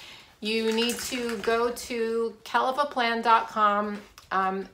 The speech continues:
they are available starting at eleven o'clock Central on Saturday. It's forty-nine ninety-nine plus shipping,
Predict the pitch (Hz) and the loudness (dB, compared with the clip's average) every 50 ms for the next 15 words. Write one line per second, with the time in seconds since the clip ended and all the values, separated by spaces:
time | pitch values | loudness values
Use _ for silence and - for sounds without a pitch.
0 | _ - 185 - 208 208 202 202 196 196 - - 196 196 196 196 190 202 202 202 | _ -12 -8 -6 -4 -4 -2 -2 -2 -2 0 0 2 2 2 2 0 0 0 2
1 | 208 208 196 208 202 202 - - 214 202 202 202 196 196 190 180 180 175 190 196 | 0 0 0 -2 -4 -6 -4 -2 0 0 0 0 0 -2 -2 -2 -2 -2 -2 -2
2 | 196 208 214 208 - - 196 190 190 - - - 202 190 190 190 - 233 240 262 | 0 -2 -4 -4 -2 0 2 2 0 0 -4 -4 -4 -4 -4 -4 -4 -4 -4 -2
3 | - 226 240 240 233 - - 220 185 165 156 156 - - 151 196 247 240 - - | -2 -2 -2 -4 -4 -4 0 0 0 0 0 -2 -4 -4 -6 -6 -6 -8 -12 -16
4 | - - - - - - - - - 196 196 190 - - - - 214 214 240 240 | -20 -20 -20 -20 -20 -20 -20 -10 -6 -6 -6 -4 -6 -6 -4 -2 -2 0 0 0
5 | 233 233 233 233 226 220 220 220 220 208 202 196 202 202 202 202 - - 208 202 | 0 0 2 2 2 2 2 2 2 2 2 2 2 0 -2 -4 -4 -4 -4 -2
6 | - - - 202 202 - 196 190 190 190 185 196 | -2 -4 -4 -4 -4 -4 -4 -4 -4 -4 -6 -6